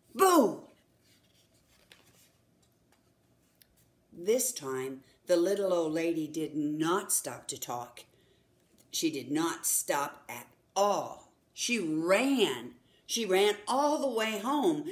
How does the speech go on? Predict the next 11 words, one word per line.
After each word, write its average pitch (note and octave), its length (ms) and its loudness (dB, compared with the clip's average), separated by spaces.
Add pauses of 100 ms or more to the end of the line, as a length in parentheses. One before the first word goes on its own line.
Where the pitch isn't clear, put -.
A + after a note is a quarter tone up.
(200)
and A#3+ 120 0
behind C#4+ 580 2
her G3 200 0
she C4 240 -4
could F3 220 -2 (100)
hear D3 400 -4 (760)
two C3+ 360 -6
shoes C#4 840 -2 (120)
go D3+ 380 0 (340)
clomp, F#3+ 540 2
clomp, F#3+ 440 2